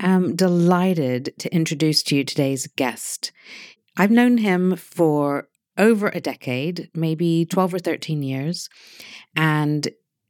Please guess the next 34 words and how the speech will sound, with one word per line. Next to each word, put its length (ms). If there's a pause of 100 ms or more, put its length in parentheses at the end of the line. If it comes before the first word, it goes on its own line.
(280)
I 180
had 240
a 60
question 440
come 280
in 400
on 140
Instagram 680
recently, 680
and 160
I 120
knew 500
instantly 840 (340)
that 220
this 320
guest 600 (120)
was 240
the 100
one 180
I 120
needed 260
to 80
come 220
and 120
answer 480 (520)
the 80
question 720
and 280
talk 260
to 60
me 120
about 300
it. 200
So 320